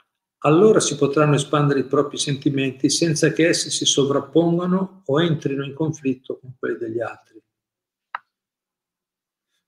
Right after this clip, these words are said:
Quindi quando c'è il giusto centro, quando i nostri sentimenti d'amore sono rivolti verso il giusto centro, allora quei sentimenti si possono espandere senza che sovrappongano o entrino in conflitto con quello degli altri.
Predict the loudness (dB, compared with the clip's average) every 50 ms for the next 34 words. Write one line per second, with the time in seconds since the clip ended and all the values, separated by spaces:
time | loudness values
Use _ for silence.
0 | _ -6 -4 -4 -4 -2 -2 -2 -2 -2 -2 -2 -2 -2 -2 -2 -2 -2 0 -2
1 | -2 0 0 0 0 0 -2 -4 -8 -12 -16 -18 -18 -16 -10 -6 -4 -2 0 0
2 | -2 -2 -2 -4 -4 -4 -4 -6 -8 -6 -6 -4 -2 0 -2 0 0 0 0 0
3 | 0 0 0 0 0 0 0 0 0 -2 -2 -2 -2 0 2 2 2 0 -2 -6
4 | -6 -4 -4 -4 -4 -6 -10 -6 -2 0 0 2 2 2 2 2 2 2 2 2
5 | 0 -2 -4 -4 -4 -4 -8 -14 -20 _ _ _ _ _ _ _ _ _ _ -2
6 | 0 2 4 4 4 2 0 -2 -6 -12 -18 _ _ _ _ _ _ _ _ _
7 | _ _ _ _ _ _ _ _ _ _ _ _ _ _ _ _ _ _ _ _
8 | _ _ _ 0 0 0 2 0 -2 0 0 0 2 2 0 0 -2 -4 -4 -4
9 | -2 0 2 2 2 2 0 0 0 0 -2 -4 -4 -4 -4 -4 -4 -4 -4 -2
10 | -2 -4 -6 -8 -8 -8 -4 -2 -2 -2 -2 -2 -4 -2 2 4 4 4 4 2
11 | 0 0 -2 -2 0 0 0 0 0 -2 -2 -2 -2 0 0 0 0 0 -2 -4
12 | -4 -2 -4 -4 -6 -4 -6 -6 -4 -2 -2 -2 -2 0 0 0 0 0 -2 -4
13 | -6 -6 -8 -10 -12 -16 -20 -20 -20